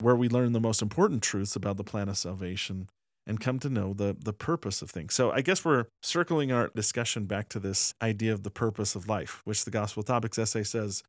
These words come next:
the Book of Abraham states more clearly than maybe any other, uh, place in Scriptures why we're here, what the purpose of our life is, and what ultimately our potential is if we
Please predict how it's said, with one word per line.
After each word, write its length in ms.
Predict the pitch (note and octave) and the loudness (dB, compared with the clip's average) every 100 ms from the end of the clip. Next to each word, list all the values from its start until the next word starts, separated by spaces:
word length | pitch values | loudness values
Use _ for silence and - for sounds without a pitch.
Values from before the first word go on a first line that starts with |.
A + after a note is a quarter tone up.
| _ | _
the 80 | A2+ | 0
Book 180 | A2+ B2 | 0 0
of 120 | A2 | 0
Abraham 420 | G#2+ G#2 G2 G2+ | 0 0 -2 -2
states 400 | G2 - G#2+ - | -2 -2 -2 -4
more 300 | A#2 A2+ A2+ | -2 0 0
clearly 500 | G#2+ - B2 G#2+ G2 | -2 -4 -2 -2 -2
than 180 | F#2+ G2 | -4 -2
maybe 340 | G2+ G2 G2 - | -2 -2 -4 -4
any 380 | A#2 A#2+ A2 G2 - | -2 0 0 -4 -4
other, 460 | A2 G2+ F#2 F#2 - - | -4 -2 -4 -8 -14 -8
uh, 100 | G2 | -6
place 380 | - G#2+ G#2+ - | -2 -2 0 -2
in 80 | G2+ | -2
Scriptures 560 | - D3 - A2 F#2+ F#2+ | -2 -2 -2 -4 -4 -6
why 220 | G2+ G2 | -2 0
we're 160 | A2+ C#3 | 2 2
here, 320 | A2 G#2 A2 - _ _ | 0 -2 -4 -8 _ _
what 120 | A2+ | -4
the 80 | G#2 | -2
purpose 420 | - D#3+ C#3+ G#2+ | 0 0 2 0
of 120 | G2+ | 0
our 80 | G2+ | -2
life 300 | F#2+ G2 - | -2 -4 -6
is, 140 | G#2+ G#2 | -6 -6
and 180 | G#2+ A#2 | -4 -2
what 180 | C3+ - | -4 -2
ultimately 680 | C#3+ F3 E3 A2 F#2+ A2 G#2 - - | -2 -2 -2 -4 -4 -2 -4 -8 -4
our 100 | A2 | -4
potential 680 | A2 G2+ F#3+ A3 - A#2 C2+ | -4 -6 -4 -2 0 -2 -2
is 420 | G2 A2 B2+ - | -2 -2 -2 -4
if 220 | G#2 - | -6 -6
we 260 | A2 A#2+ | -4 -4